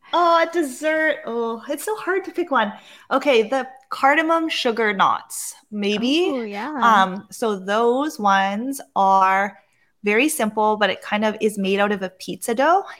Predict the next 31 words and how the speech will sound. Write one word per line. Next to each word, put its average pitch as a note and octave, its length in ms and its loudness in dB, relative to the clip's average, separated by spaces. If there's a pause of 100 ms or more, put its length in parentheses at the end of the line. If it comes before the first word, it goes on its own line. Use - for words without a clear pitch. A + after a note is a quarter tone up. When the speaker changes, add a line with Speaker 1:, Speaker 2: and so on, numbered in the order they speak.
(340)
Speaker 1:
And F#3+ 440 2
you G3 140 -2
just, F#3 340 -2 (420)
um, F#3+ 160 -2
cut - 240 -2
them B3 120 0
into A3 200 -6
strips - 420 -2
and A#3+ 100 2
then G3 140 0
tie G3 260 2
them G3+ 140 -2
into F#3+ 280 -2
a F#3 60 -2
knot. F#3 420 -2
And G3+ 120 -4
then G3 100 -2
they G3 80 -2
get F#3 160 0
Speaker 2:
Mm-hmm. D#4 80 -12
Speaker 1:
brushed G3 340 0
with F#3+ 260 -4
melted F3+ 400 -4
butter E3+ 460 -4
and F3 380 -6 (400)
tossed D#3+ 320 -2
in F#3+ 140 -2
cinnamon F3 500 -4
or E3 260 -2 (140)
cardamom A3+ 400 0
sugar. G#3+ 500 2